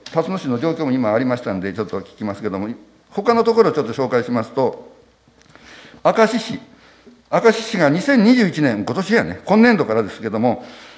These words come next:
あの、医師の、医師が必要と認めた六十五歳以上の高齢者に上限二万円。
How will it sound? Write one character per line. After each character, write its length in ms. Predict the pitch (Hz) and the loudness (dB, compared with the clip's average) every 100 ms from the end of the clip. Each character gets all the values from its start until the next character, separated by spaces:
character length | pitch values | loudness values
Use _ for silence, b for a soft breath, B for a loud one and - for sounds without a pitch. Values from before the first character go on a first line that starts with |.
| B | B
あ 80 | 135 | 2
の、 420 | 143 139 131 131 - | 6 6 4 0 -4
医 80 | |
師 220 | 233 262 180 | -2 0 4
の、 220 | 147 - | 4 4
医 80 | 220 | 0
師 100 | 247 | 2
が 120 | 165 | 2
必 180 | 147 240 | 2 0
要 160 | 254 247 | 2 2
と 100 | 196 | 2
認 240 | 196 233 | 2 2
め 100 | 180 | 4
た 140 | 139 | 4
六 220 | 123 170 214 | 4 4 2
十 220 | 208 196 | 2 4
五 160 | 196 | 2
歳 260 | 185 185 185 | 2 2 2
以 20 | |
上 140 | 180 139 | 2 0
の 80 | |
高 220 | 127 156 151 | 2 4 6
齢 160 | 135 | 4
者 140 | 135 147 | 2 2
に 280 | 127 120 | 2 0
上 160 | 110 160 | 4 4
限 180 | 151 135 | 6 4
二 100 | 139 | 4
万 220 | 123 90 | 4 0
円。 120 | 69 | -4